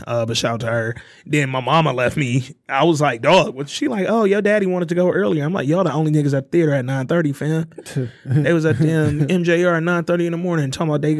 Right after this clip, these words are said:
Speaker 1: do breakfast. I said, "All right, y'all."
Speaker 2: Nine thirty, they still passing tabs.
Speaker 1: Fam. <laughs>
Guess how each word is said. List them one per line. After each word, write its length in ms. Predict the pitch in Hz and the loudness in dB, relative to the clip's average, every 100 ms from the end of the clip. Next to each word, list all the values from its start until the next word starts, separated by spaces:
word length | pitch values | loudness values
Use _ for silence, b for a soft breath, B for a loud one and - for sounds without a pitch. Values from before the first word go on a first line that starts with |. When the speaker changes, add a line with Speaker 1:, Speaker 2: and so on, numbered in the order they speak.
| 151 | 0
Speaker 1:
do 260 | 147 165 | 2 0
breakfast. 680 | 143 151 151 127 101 - - | 2 -2 -4 -8 -6 -6 -6
I 140 | - 196 | -8 -8
said, 240 | - 113 | -6 -4
"All 80 | 127 | -2
right, 200 | 127 104 | -2 -2
y'all." 180 | 135 147 | -2 0
Speaker 2:
Nine 80 | 131 | 0
thirty, 240 | 165 151 165 | 0 2 0
they 20 | |
still 220 | - 139 | 0 -2
passing 400 | 135 147 147 143 | 0 0 0 0
tabs. 480 | 131 175 147 104 - | 0 -2 -2 -6 -10
Speaker 1:
Fam. 600 | - - 226 254 220 139 | -14 -6 -2 2 2 2
<laughs> 40 | - | 2